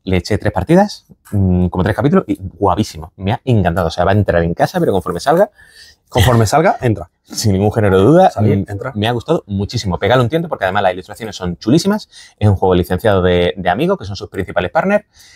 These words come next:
Speaker 1: y me ha encantado este tres capítulos.
Speaker 2: Pues nada, me lo apunto porque a mí también me ha
Speaker 1: Te va a gustar
Speaker 2: llamado mucho la
Speaker 1: mucho,
Speaker 2: atención.
Speaker 1: ¿eh? Te
Speaker 2: Es
Speaker 1: va a
Speaker 2: que es el
Speaker 1: gustar
Speaker 2: típico,
Speaker 1: mucho.
Speaker 2: el típico juego que sé que me va a funcionar. Muy bien, hacemos un paroncito y seguimos.
Speaker 1: Sí. Seguimos.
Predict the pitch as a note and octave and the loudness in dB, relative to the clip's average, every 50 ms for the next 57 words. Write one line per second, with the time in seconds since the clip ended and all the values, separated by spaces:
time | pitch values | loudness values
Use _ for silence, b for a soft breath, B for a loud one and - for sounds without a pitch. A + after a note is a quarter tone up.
0 | b b b b b - G2 F#2 F2+ F2 F2+ G#2+ - _ _ _ - B2+ D#3+ F3+ | b b b b b -2 0 2 2 2 2 2 0 _ _ _ 2 2 2 2
1 | F#3+ - _ - - D3 F3 F3+ - _ _ - A2+ E2 - - _ - G2 - | 0 -4 _ -2 0 0 0 0 -4 _ _ -2 -2 -2 -2 -4 _ -8 -4 -4
2 | F2 E2+ F2+ - - - - - - - - F#2 G2 G#2 G2+ F2+ F2 F2+ F2 E2+ | -4 -4 -4 -6 -8 -16 -16 -10 -6 -4 -2 0 2 2 2 2 0 -2 -2 0
3 | F#2 A2 B2 B2 F3+ F#3 - F#2+ F#2+ F#2 F2+ G2 A2+ A#2+ G2 E2+ F#2+ G2 F2+ F#2+ | 0 0 0 -2 -4 -6 -6 -6 -6 -4 -4 -4 -2 -4 -4 -4 -4 -6 -6 -6
4 | F#2+ F#2+ F#2 F2+ F2 G2+ F#2 G#2 - - A2 G#2+ A2 A2 A2 G#2+ A2 A2 A2+ A#2+ | -6 -4 -4 -2 0 2 2 2 2 2 2 2 2 2 2 2 2 0 0 -2
5 | A#2+ G#2+ A2+ C3 D#3 F3+ E3+ - - G2+ F2 G2 D3+ - - - G2+ G#2+ D3 C3+ | 0 2 4 6 6 6 4 4 0 -6 -8 -8 -10 -10 -8 -6 -4 0 0 2
6 | C3 B2+ A2+ B2+ A#2 A#2+ A2+ A#2 A#2 A#2+ A#2 B2 A#2 G2+ - A2+ A2 A#2 A2 A2 | 2 2 0 0 0 0 2 2 2 2 0 -2 -6 -8 -10 -10 -10 -10 -10 -10
7 | - - A#2 A#2 A#2+ A2 A2 G#2 G2 - - G#2+ G#2+ G2+ G2 G2 F#2 - G2+ F2 | -6 -4 -2 -2 -2 -2 -4 -10 -10 -10 -10 -10 -8 -8 -6 -8 -8 -10 -12 -16
8 | - F#2 E2+ - _ B B B B B B B B B B B B B _ - | -18 -20 -20 -20 _ B B B B B B B B B B B B B _ 2
9 | C3 B2+ B2 B2 A#2+ A#2+ - - - - A2+ A2+ G#2+ G#2 G#2 G2 G#2 G2 G2 F#2+ | 2 4 4 4 2 -2 -4 -8 -4 -2 0 2 2 2 0 0 0 -2 -2 -4
10 | - A#2 A2 G#2 - A#2 C#3 G#3 - - - - - _ - - - - - - | -6 -8 -8 -8 -6 -6 -6 -6 -6 -8 -16 -20 -20 _ -8 -6 -6 -6 -6 -8
11 | - - - - - - - - - A#3+ B3 B3+ B3+ C4 C4 C4 C4 C4 C4 C4 | -18 -18 -18 -18 -20 -20 -20 -20 -20 -18 -14 -14 -14 -12 -12 -14 -16 -16 -16 -16
12 | C4 A#3 A#3+ B3+ C4 C4+ B3+ - - B3 B3 - A#3+ A3+ A3+ - - - - _ | -14 -14 -14 -14 -14 -16 -16 -20 -20 -20 -20 -20 -20 -16 -12 -12 -12 -12 -14 _
13 | _ - _ _ _ - B B B B B B B B B - C#3 D3+ C#3+ D#2 | _ -20 _ _ _ -20 B B B B B B B B B 0 2 2 2 2
14 | D2+ - | 0 -4